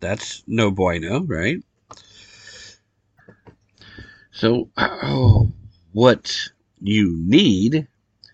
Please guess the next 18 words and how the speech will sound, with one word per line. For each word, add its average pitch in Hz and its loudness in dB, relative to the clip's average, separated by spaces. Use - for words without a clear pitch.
is 113 0
to 104 -4
have 90 -2
some 117 0
emergency 101 0
backup 90 -2
power 87 0
available. - -18
I-, 101 -2
it's - -6
literally 117 2
the 85 -6
difference 101 -2
between 104 -4
life 85 -4
and 73 -12
death 107 2
if 90 -10